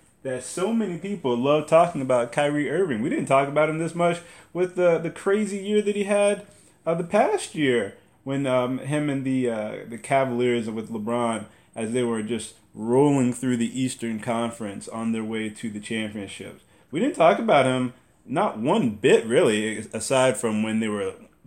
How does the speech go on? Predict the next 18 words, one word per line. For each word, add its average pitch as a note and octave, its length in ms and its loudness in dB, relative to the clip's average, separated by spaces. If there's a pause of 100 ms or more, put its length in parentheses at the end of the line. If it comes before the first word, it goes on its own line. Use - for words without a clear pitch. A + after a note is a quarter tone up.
the G#2 140 -10
few B2+ 320 -2
games A2+ 380 0
that A2+ 100 -10
they F#2+ 120 -6
lost. G2 440 0
We G#2 80 -6
needed G#2+ 320 0
somebody G#2 540 -2
to F#2+ 140 -12
place G2+ 360 -8
the G#2 80 -14
blame G2+ 320 -10
on. G2+ 280 -12 (300)
And G#2 280 -10 (180)
we A#2 160 -2
know D#3 480 6
that D3+ 460 2